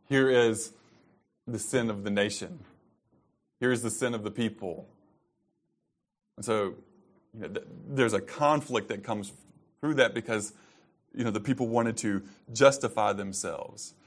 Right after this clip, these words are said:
And in this day, it's the same thing because, especially among the religious people, among the religious leaders, what Jesus is doing is he's exposing the game.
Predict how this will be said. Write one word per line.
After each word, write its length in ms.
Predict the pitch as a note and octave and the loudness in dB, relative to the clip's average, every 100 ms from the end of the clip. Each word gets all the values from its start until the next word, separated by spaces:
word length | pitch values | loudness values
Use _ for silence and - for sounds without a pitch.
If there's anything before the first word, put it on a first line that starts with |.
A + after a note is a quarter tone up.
| _ | _
And 120 | B2+ | -2
in 100 | C#3+ | 0
this 160 | F3+ A3 | 0 0
day, 160 | D#3+ C#3+ | 0 0
it's 140 | B2 | -2
the 80 | A#2 | -2
same 260 | C3 A#2+ | -2 -2
thing 240 | A#2 D3+ B2 | -4 -2 -2
because, 320 | A#2 A#2 A2 | -2 -2 -4
especially 500 | G#2+ - D#3+ E3+ D#3+ | -6 -2 0 0 -2
among 220 | C3+ A#2 | -2 -4
the 60 | A2+ | -2
religious 560 | G#2 G#2+ B2 A#2+ G#2 | -2 -2 -2 -2 -8
people, 580 | - C3 B2 G#2 G2 F#2+ - - _ _ - | -6 -6 -6 -4 -4 -4 -10 -20 _ _ -6
among 380 | A2+ A#2+ A#2 A2 | -2 0 0 0
the 80 | |
religious 520 | G#2+ A2 C3 D3+ C3 C3 | -2 -2 0 -2 -4 -4
leaders, 400 | A#2 G#2 G2+ A#2 | -4 -4 -6 -4
what 160 | A2+ | -6
Jesus 340 | G#2 D#3+ D#3+ C3 | -4 -6 -6 -6
is 140 | G#2 | -8
doing 380 | G#2 C#3 C3 A2 | -6 -2 0 -2
is 160 | G#2+ | -4
he's 160 | A2+ G#2 | -8 -8
exposing 680 | G2+ - - B2 A#2+ A#2 G#2+ | -8 -8 -4 -2 -2 -6 -8
the 80 | G2 | -6
game. 500 | G2 F#2+ F2+ F#2 A2+ | -6 -6 -10 -16 -18